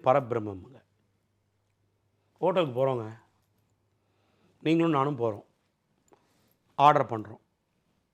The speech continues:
"என்னப்பா சாப்பிட்றீங்க? என்ன சார் இருக்கு?" அவன் எல்லாத்தையும் சொல்றான். ரெண்டு இட்லி சாப்பிட்றோம், மூணு இட்லி சாப்பிட்றோம், நாலு இட்லி சாப்பிட்றோம், அஞ்சு இட்லி சாப்பிட்றோம், ஆறு இட்லி சாப்பிட்றோம். அதுக்கு மேல ஏழாவது இட்லி ஆட்டோமேட்டிக்காக அடுத்த டேபிளுக்கு போகும்.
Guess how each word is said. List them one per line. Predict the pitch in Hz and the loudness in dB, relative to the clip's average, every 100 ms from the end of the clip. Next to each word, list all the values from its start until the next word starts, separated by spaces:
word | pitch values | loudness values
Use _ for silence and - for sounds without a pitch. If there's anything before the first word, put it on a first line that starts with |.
| _ _ _ _ _ _ _ | _ _ _ _ _ _ _
"என்னப்பா | 151 180 170 143 | -6 -4 -2 -2
சாப்பிட்றீங்க? | 131 123 120 123 123 - _ _ _ _ | -4 -6 -8 -10 -12 -18 _ _ _ _
என்ன | 147 185 | -6 -2
சார் | 156 | -2
இருக்கு?" | 123 107 120 113 - _ | -4 -6 -8 -8 -14 _
அவன் | 165 170 147 | 0 0 2
எல்லாத்தையும் | 151 147 - | 0 -2 -6
சொல்றான். | 117 104 - _ _ _ _ _ _ _ _ - | -8 -10 -16 _ _ _ _ _ _ _ _ -6
ரெண்டு | 147 147 139 | -2 -2 -2
இட்லி | 135 131 | -6 -6
சாப்பிட்றோம், | 110 92 - _ _ _ _ _ _ _ - | -6 -8 -20 _ _ _ _ _ _ _ -6
மூணு | 143 208 170 | 0 4 4
இட்லி | 123 | 0
சாப்பிட்றோம், | 131 110 87 - _ _ _ _ _ _ - | -6 -8 -10 -18 _ _ _ _ _ _ -10
நாலு | 147 156 180 196 | -2 4 6 4
இட்லி | 165 151 | 2 0
சாப்பிட்றோம், | 143 117 107 - - _ _ | -4 -4 -6 -18 -20 _ _
அஞ்சு | 147 185 175 196 | -4 -4 -2 -2
இட்லி | 170 160 147 | -2 -2 0
சாப்பிட்றோம், | 123 107 107 104 _ | 0 0 -10 -16 _
ஆறு | 131 151 190 196 | 2 6 8 6
இட்லி | 180 160 | 4 0
சாப்பிட்றோம். | 147 131 123 120 | 0 0 0 -4
அதுக்கு | 135 147 | -6 -4
மேல | 160 185 - - _ _ _ _ _ _ | -2 -2 -4 -10 _ _ _ _ _ _
ஏழாவது | 135 143 156 156 147 | -2 4 6 6 4
இட்லி | 143 165 | 0 2
ஆட்டோமேட்டிக்காக | 147 143 151 165 160 170 | 6 6 4 -2 -2 0
அடுத்த | 151 143 147 | 0 0 -2
டேபிளுக்கு | 151 143 131 | -2 -2 -4
போகும். | 110 110 98 | -6 -10 -12